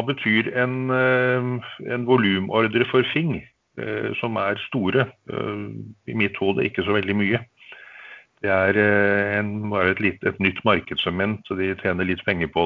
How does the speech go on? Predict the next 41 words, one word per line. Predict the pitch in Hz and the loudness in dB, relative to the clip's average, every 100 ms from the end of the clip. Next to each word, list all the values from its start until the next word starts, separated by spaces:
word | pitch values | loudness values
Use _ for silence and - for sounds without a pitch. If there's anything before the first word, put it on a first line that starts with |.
| 82 | 0
det | 90 | -4
i | |
forhold | - 85 80 | -2 -4 -2
til | 87 | -4
det | 87 | -2
de | 85 82 | -4 -2
tjener | 85 87 | -2 -2
på | 87 | 0
det | 95 | 2
andre, | 98 80 92 | 2 0 -4
men | 104 95 95 92 - - - - - | -4 -4 -6 -10 -14 -14 -14 -8 0
for | 113 | 2
Idex | 98 87 87 135 131 - - - | 2 0 2 2 0 -8 -10 -4
så | 101 | -2
betyr | 107 - 85 | -2 -2 -2
det | 85 | 2
jo | 92 98 - - _ _ _ - | 2 2 0 -6 _ _ _ 0
alfa | 85 78 95 | 0 0 -2
og | 92 92 92 | 0 -2 -2
omega | 90 82 85 107 | -2 0 0 -2
hvis | 98 - | -4 -4
de | 90 | -6
kommer | 87 82 80 | -2 -2 0
med | 85 | 0
en | 87 | 2
volumordre | 90 82 78 85 87 107 - | 2 2 0 0 2 0 -2
som | 87 90 | -2 -2
i | |
mitt | 87 87 | -2 -2
hode | 92 85 | -2 2
er | 85 87 | 2 2
mer | 92 78 82 | 0 0 0
enn | 92 | 0
en | 82 80 | -2 -2
million | 87 90 82 78 | 0 0 -2 -4
sensorer. | 95 92 87 113 - - - - - - - - - | -4 0 2 2 -2 -14 -14 -14 -14 -16 -18 -8 -2
Eh, | 53 - 101 - - | 0 2 0 -2 0
så | 104 | 2
vil | 92 90 | 4 2
plutselig | - 95 - - 90 | 2 0 0 0 2
det | 87 | 2